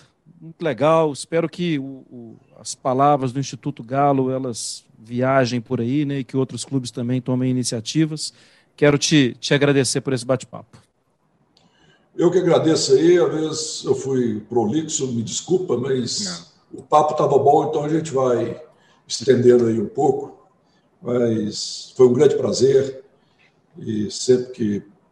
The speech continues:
Speaker 2: convidados estaremos aí pra falar sobre o nosso galo.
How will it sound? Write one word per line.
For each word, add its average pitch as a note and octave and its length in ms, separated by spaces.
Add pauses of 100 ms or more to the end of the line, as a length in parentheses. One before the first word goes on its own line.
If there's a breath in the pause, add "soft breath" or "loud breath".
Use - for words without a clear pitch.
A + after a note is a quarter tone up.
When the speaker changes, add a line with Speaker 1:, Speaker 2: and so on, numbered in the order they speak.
(280)
Speaker 2:
convidados A2 580
estaremos G2 460
aí G2 240
pra E2+ 320 (720)
falar A2+ 220
sobre - 220
o - 40
nosso - 240
galo. - 360